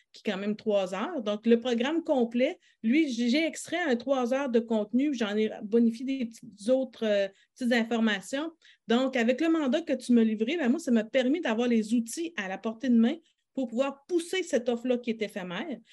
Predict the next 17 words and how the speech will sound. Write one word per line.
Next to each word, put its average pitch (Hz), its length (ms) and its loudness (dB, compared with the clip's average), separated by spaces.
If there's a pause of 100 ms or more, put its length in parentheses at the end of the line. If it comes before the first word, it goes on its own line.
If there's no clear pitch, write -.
(260)
Puis, 277 480 -2
euh, 196 500 -2
si - 280 -12
je - 80 -10
te 247 60 2
dirais 220 340 -2
que 240 280 2 (520)
travailler 233 260 2
avec 247 300 0
toi 269 240 0
dans 233 160 0
ce - 80 -14
programme-là, 208 520 -2
ça 254 140 -6
a 202 240 -2
vraiment 233 300 0
été 285 280 -4